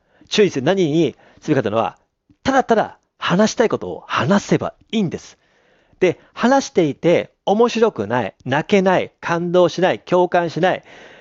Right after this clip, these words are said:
声が嫌だとか、話してる内容が全然薄っぺらいとか、時間がないって思ったら、そもそもこの収録自体もこの八分聞いてませんから、あなたが。聞いているということは、嫌じゃない。もっと話を聞いてみたい。でも、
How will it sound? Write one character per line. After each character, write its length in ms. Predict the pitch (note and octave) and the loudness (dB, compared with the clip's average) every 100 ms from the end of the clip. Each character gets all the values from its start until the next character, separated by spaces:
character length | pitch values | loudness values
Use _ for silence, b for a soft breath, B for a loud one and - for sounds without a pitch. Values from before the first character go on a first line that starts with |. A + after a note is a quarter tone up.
| B | B
声 320 | - A#3+ F3 | 0 2 4
が 120 | A#2 | 2
嫌 180 | A2+ D3 | 2 2
だ 100 | A#2 | 0
と 80 | G2 | -4
か、 100 | B2 | -8
話 300 | - G3+ G#3+ | 0 0 2
し 20 | |
て 60 | F3 | 0
る 80 | C3 | 0
内 260 | A#2+ C#3+ | -2 2
容 160 | C#3+ C3 | 2 2
が 120 | B2 | 2
全 180 | C3 C#3 | 2 2
然 160 | C#3 | 0
薄 200 | B2 C3 | 0 -2
っ 40 | E3 | 0
ぺ 120 | D#3 | 2
ら 100 | D#3+ | 2
い 20 | |
と 100 | B2 | 2
か、 120 | F#2 | -2
時 100 | A2 | -2
間 160 | D3+ F#3 | 0 0
が 80 | F#3 | 2
な 140 | G3 | 0
い 40 | F#3+ | 2
っ 20 | |
て 100 | B2+ | 0
思 140 | A#2+ | 0
っ 20 | A2+ | -4
た 120 | G#2 | -6
ら、 240 | A#2+ - B B B B | -4 -6 B B B B
そ 160 | - | -2
も 120 | C4 A#3 | 0 0
そ 140 | B2 | 0
も 280 | D3+ B2 - b b b | 2 2 -2 b b b
こ 60 | A3 | 0
の 100 | A#3+ | 2
収 160 | - A3 | 4 4
録 140 | A3 | 4
自 100 | G#3 | 2
体 160 | E3+ A#2 | 0 0
も 220 | C3 A2 | -2 0
こ 140 | F#3 | 0
の 100 | F#3+ | 0
八 200 | - A#3 | 0 -4
分 300 | - - A2+ _ | -4 -10 -12 _
聞 160 | - B3+ | -6 0
い 60 | |
て 100 | B3+ | 0
ま 100 | A#3 | 2
せ 120 | B3 | 2
ん 80 | G#3+ | 0
か 80 | A2+ | -2
ら、 80 | - - | -6 -2
あ 100 | D3+ | -2
な 100 | E3+ | -2
た 100 | F#2+ | -6
が。 120 | - B B B - | -10 B B B -6
聞 220 | - D4+ | 0 0
い 80 | D4 | 2
て 140 | C#4 | 0
い 40 | C#4 | 0
る 80 | |
と 140 | - B2 | 0 -2
い 180 | C3+ G#3 | 2 2
う 80 | |
こ 160 | G#3 G3 | 4 -2
と 180 | - F2+ | -4 -6
は、 280 | C3 B2 - _ _ _ _ _ | -4 -4 -6 _ _ _ _ _
嫌 260 | B3 C4+ B3+ | 2 4 4
じ 100 | D3+ | 2
ゃ 60 | |
な 140 | A2+ A2+ | -2 -8
い。 100 | - _ - | -10 _ -2
も 140 | A#3+ | -2
っ 100 | - | 0
と 120 | - | -4
話 340 | B2+ D#3 D#3+ D3+ | 0 0 2 0
を 80 | |
聞 200 | G#2+ - | 0 -6
い 40 | C3 | -4
て 140 | B2+ | -4
み 100 | A2+ | -2
た 140 | A#2+ G#2+ | -4 -4
い。 100 | - | 0
で 100 | C4 | 2
も、 180 | A3 | 2